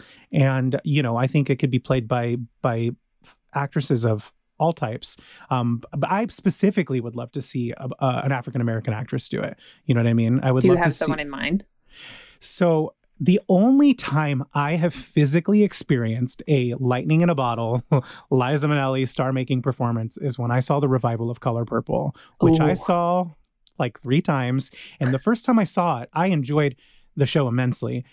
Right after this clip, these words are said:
Speaker 1: Um, and I didn't know that I would, but I enjoyed it immensely. And then at the end, when Cynthia Erivo, who was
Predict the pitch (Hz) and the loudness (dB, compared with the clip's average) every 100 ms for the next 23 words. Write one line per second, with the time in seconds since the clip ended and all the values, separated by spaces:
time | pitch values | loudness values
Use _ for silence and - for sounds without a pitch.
0 | _ _ - 135 123 123 151 151 156 190 | _ _ -2 -2 -2 -2 0 0 2 2
1 | 170 165 170 151 117 123 - 135 123 123 | 2 0 -2 -2 -4 -6 -6 -4 -2 -2
2 | 127 147 165 190 151 123 120 131 123 - | -2 0 0 0 -2 -2 -4 -2 -2 -2
3 | - 135 143 180 - 165 - 151 113 117 | -2 0 2 2 0 -2 0 2 2 -2
4 | 120 120 - 143 208 214 208 139 117 120 | -2 -2 0 2 2 4 4 4 2 0
5 | - - 156 202 208 | 0 2 4 2 0